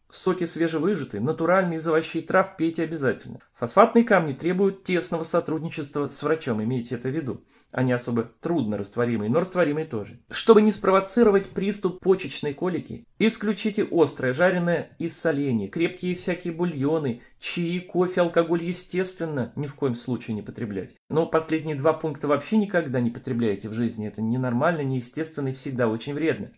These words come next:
Ну, а травяные сборы принимайте аккуратно, начиная с меньших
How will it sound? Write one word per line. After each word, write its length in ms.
Ну, 200
а 80
травяные 480
сборы 560
принимайте 500
аккуратно, 440
начиная 400
с 160
меньших 560